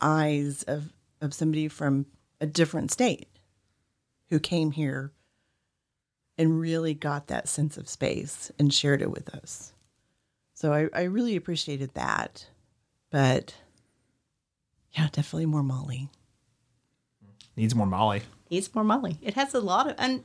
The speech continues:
Speaker 3: and it does have a lot of Molly. I don't wanna make it sound like he doesn't have a lot of Molly in there, but it,
Speaker 1: Well,
Speaker 3: you come a
Speaker 1: I
Speaker 3: little
Speaker 1: mean,
Speaker 3: short, I think, of,
Speaker 1: I
Speaker 3: of
Speaker 1: don't
Speaker 3: making her the, the true heart of the film.
Speaker 1: Since we're in the spoiler-free part, I'll just say, needs more Molly.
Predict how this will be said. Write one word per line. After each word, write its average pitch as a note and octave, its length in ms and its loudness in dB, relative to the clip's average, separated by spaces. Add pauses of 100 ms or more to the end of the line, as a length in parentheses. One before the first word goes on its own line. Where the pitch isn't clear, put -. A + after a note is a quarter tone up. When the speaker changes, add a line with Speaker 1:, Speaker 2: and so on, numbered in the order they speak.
(120)
Speaker 3:
and B3 240 0 (280)
it A#3+ 100 2
does G4 140 2
have D#4 100 2
a - 40 4
lot G#3+ 160 2
of G3+ 60 6
Molly. D#3 380 0 (340)
I F#3+ 40 -4
don't A3 100 4
wanna G#3+ 120 2
make G3 100 2
it E3 100 -2
sound F#3 200 0
like E3 160 -4
he E3+ 200 -10 (220)
doesn't E3 340 2
have D#3 140 -2
a D#3+ 40 -4
lot D3 200 -4
of E3 60 -8
Molly D#3 300 -2
in - 120 -8
there, F2+ 220 -4
but - 380 -4 (720)
it, - 200 -2 (640)
Speaker 1:
Well, A3+ 340 0
Speaker 3:
you - 60 -10
come B3+ 160 -4
a A#3+ 40 -2
Speaker 1:
I - 20 0
Speaker 3:
little B3 200 -2
Speaker 1:
mean, B3 120 -2
Speaker 3:
short, G#3 220 -2
I F3 60 -2
think, E3+ 300 -6
of, D3+ 240 -8 (140)
Speaker 1:
I F3+ 80 4
Speaker 3:
of E3 60 4
Speaker 1:
don't D#3 160 -2
Speaker 3:
making F3+ 300 0
her E3+ 160 0
the, D3+ 120 -2 (340)
the F3 80 -2
true F#3+ 280 4
heart D#3+ 220 4
of C#3 60 -2
the C#3 60 -8
film. - 320 -12 (560)
Speaker 1:
Since G#3 180 6
we're A3 80 6
in G#3+ 80 6
the E3+ 80 8
spoiler-free D#3+ 640 2
part, - 400 0
I'll C#3 100 0
just D3 240 -2
say, C#3 340 0
needs A#3 200 4
more G#3+ 160 2
Molly. D#3 400 0